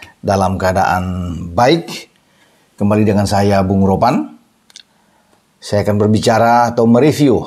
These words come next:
hasil-hasil pertandingan yang dimainkan di U C L atau di Champions League pada dini hari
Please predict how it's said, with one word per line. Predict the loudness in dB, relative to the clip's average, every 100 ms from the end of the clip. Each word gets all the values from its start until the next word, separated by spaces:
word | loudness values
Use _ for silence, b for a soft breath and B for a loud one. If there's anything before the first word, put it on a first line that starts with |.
| -2
hasil-hasil | -2 2 0 0 -2
pertandingan | -2 0 2 2 2 2
yang | 4
dimainkan | 4 4 2 2 0
di | 2 2
U | 2
C | 2
L | 2 0 -2 -6 -20 _ -4
atau |
di | -2 -2
Champions | 0 0 2 2 0 0
League | 0 0 -6 -20 b b b b b b -4
pada | 0 2
dini | 4 4 2
hari | 2 0 -2